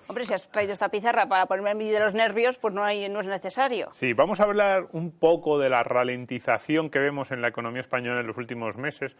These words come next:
Speaker 2: Pero fíjate, más que eso, a mí lo que me gustaría plantearme es cómo está de preparada, eh, la economía española, eh, nuestro aparato productivo para afrontar los próximos años.
Speaker 1: O
Speaker 2: Porque
Speaker 1: sea,
Speaker 2: yo
Speaker 1: vamos a hablar de España ahora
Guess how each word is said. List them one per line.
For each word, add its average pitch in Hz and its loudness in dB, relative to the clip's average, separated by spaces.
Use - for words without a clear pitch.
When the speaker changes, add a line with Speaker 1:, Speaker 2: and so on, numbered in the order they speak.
Speaker 2:
Pero 117 -12
fíjate, 131 2
más 147 -2
que 180 2
eso, 190 0
a - -14
mí 131 -4
lo 143 -2
que 143 -8
me 143 -4
gustaría 139 0
plantearme 143 2
es 160 -6
cómo 175 2
está 160 2
de 160 4
preparada, 139 2
eh, 107 -6
la 98 -10
economía 104 -10
española, 156 0
eh, 101 -8
nuestro 104 -14
aparato 107 -2
productivo 123 -2
para 120 4
afrontar 110 -2
los 117 -4
próximos 101 -12
años. 87 -16
Speaker 1:
O - -20
Speaker 2:
Porque - -12
Speaker 1:
sea, - -2
Speaker 2:
yo 220 4
Speaker 1:
vamos 240 0
a 240 0
hablar 240 0
de 220 -4
España 233 -2
ahora 196 0